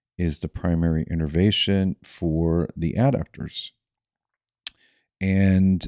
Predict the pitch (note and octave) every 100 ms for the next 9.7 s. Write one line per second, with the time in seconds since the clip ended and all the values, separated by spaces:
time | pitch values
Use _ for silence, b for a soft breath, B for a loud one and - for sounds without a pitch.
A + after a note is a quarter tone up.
0 | - G2 F#2+ F#2 F2+ F2+ F2 - _ _
1 | _ _ _ _ _ _ _ _ _ F#2+
2 | F2 G2 F2+ F2 D#2 - E2+ D#2+ D#2+ D#2
3 | F2+ _ _ - F2 - F#2 E2 E2 -
4 | D#2+ D#2 E2 - E2 D#2 D#2+ - - F#2
5 | F2+ - D2+ F2 A2+ A2+ A2+ A2+ _ _
6 | _ _ _ _ _ F2 F2 E2+ E2 F2
7 | E2+ E2 E2 D#2+ D2 - - D#2 D#2 D2+
8 | - D#2 D#2 - D2+ D2+ D#2 D#2 D#2 -
9 | D2+ D2 D2+ D2+ - -